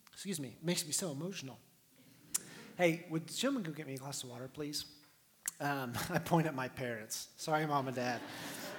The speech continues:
You've been doing it my whole life. Just used to it. Um,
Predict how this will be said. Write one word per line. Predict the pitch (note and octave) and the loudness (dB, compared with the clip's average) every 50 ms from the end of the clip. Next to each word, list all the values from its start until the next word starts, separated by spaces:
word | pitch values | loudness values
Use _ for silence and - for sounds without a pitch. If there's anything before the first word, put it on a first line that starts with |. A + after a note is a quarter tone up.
| - - - - - - - - - - - - - - - - - - | -6 -6 -6 -6 -8 -8 -10 -10 -10 -10 -10 -12 -12 -10 -10 -8 6 8
You've | G#3 A#3 | 8 10
been | G#3+ B3 | 10 12
doing | F#3 B3 C#4 C#4 B3 | 12 12 12 12 12
it | C#4 B3 | 12 12
my | A#3+ A#3+ G#3+ | 12 12 12
whole | G#3+ C4+ C4+ B3+ B3 | 12 12 12 12 12
life. | A#3 G#3+ F#3+ D3+ - - - - - - - - - - - - - - - - - - - - - - - - - - - - - - - - - - - - - - - - - - - - - - - - - - - - | 12 12 12 12 12 10 2 -2 -2 -4 -2 -2 -2 -2 -2 -2 -2 -2 -2 -2 -2 -2 -2 -2 -4 -4 -4 -4 -6 -6 -6 -6 -6 -6 -6 -8 -8 -8 -8 -8 -8 -8 -8 -10 -10 -12 -12 -12 -12 -12 -12 -12 -12 -12 -12 -8
Just | - F3+ F3+ - A3 | -4 -2 -2 0 0
used | A3+ A3 - - | 0 0 0 0
to | D#3+ C#3+ C3+ | 2 2 2
it. | C3+ - - - - - - - - - - - - - - - - - - - | 2 0 -6 -14 -20 -20 -20 -20 -20 -20 -20 -18 -18 -16 -16 -14 -14 -14 -8 -2
Um, | D3+ E3 E3+ E3+ E3+ D#3 C#3+ B2+ A#2+ | 0 2 4 4 4 2 2 0 -2